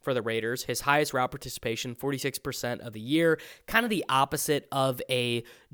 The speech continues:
Dalton Schultz, Gerald Everett, Logan Thomas ad in the sense that you probably don't wanna start him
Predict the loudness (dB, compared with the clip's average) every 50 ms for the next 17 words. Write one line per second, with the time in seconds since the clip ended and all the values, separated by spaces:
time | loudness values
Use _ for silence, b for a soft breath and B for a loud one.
0 | 0 6 8 8 8 8 6 2 -4 -2 -2 2 4 6 6 6 6 4 0 -6
1 | -8 -6 -4 0 2 2 4 4 4 4 4 0 -4 -8 -4 -2 -2 -2 -2 -4
2 | -4 -2 0 0 0 0 -2 -4 2 4 4 4 4 2 -2 -2 -4 -4 -2 0
3 | 0 0 0 -2 -4 -4 -4 -2 0 2 2 2 0 -2 -4 -4 -4 -2 -2 -4
4 | -4 -4 -4 -4 -4 -4 -4 4 4 6 4 4 2 0 0 0 0 0 -2 -4
5 | -4 -6 -4 -2 0 0 2 2 0 0 -2